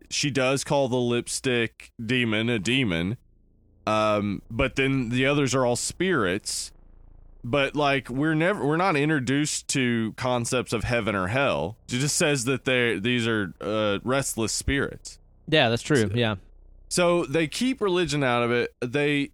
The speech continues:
Speaker 1: uh, also don't say it's based on a true story, which I think is a positive for ghost stories. The more
Speaker 2: <laughs>
Speaker 1: we,
Speaker 2: Yeah.
Speaker 1: more we just embrace the fiction of it, the more,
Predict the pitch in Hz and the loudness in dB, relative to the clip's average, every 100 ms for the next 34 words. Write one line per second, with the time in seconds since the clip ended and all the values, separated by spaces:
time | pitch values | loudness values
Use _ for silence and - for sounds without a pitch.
0 | - 135 - 143 180 220 196 196 165 - | -4 -2 0 0 0 0 2 0 0 0
1 | 175 160 - 151 147 156 151 151 151 156 | 0 0 -2 -2 0 0 0 0 -2 -2
2 | 151 117 120 131 135 135 127 127 139 147 | 0 0 2 0 -2 -2 -2 -2 -2 -4
3 | - 127 127 113 127 123 139 120 110 - | -2 0 2 0 -2 -2 -2 0 -2 -2
4 | 110 101 110 120 - 120 120 117 127 127 | -2 0 0 -2 -4 -2 0 0 2 2
5 | 123 123 120 110 82 - _ _ _ _ | 2 2 2 0 -2 -14 _ _ _ _
6 | - 175 196 185 160 160 175 139 143 143 | -2 0 2 2 0 0 0 2 0 0
7 | - 127 156 147 131 107 101 120 - 139 | -2 -2 -2 -2 -2 0 0 -2 -2 -2
8 | 131 131 67 | 0 0 -2